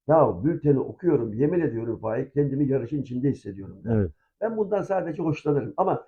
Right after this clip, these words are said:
Speaker 1: arkadaşlara anlatıyorum. Hepimiz makara yapıyoruz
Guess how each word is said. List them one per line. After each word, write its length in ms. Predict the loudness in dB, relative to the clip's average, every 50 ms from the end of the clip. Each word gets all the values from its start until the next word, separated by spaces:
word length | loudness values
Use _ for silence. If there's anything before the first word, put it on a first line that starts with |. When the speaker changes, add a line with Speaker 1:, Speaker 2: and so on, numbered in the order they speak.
| _ _ _ _ _ _ 6
Speaker 1:
arkadaşlara 600 | 6 6 6 6 4 4 4 4 2 2 2 4
anlatıyorum. 520 | 6 6 4 4 4 2 0 0 -2 -6 -12 _ _ _ _ _ _ _ _ _ _ _ _ _ _ _ _ _ _ _ _ _
Hepimiz 400 | 2 4 4 4 4 2 2 2
makara 340 | 0 0 0 2 2 4 4
yapıyoruz 500 | 2 2 0 -2 -4 -4 -4 -8 -12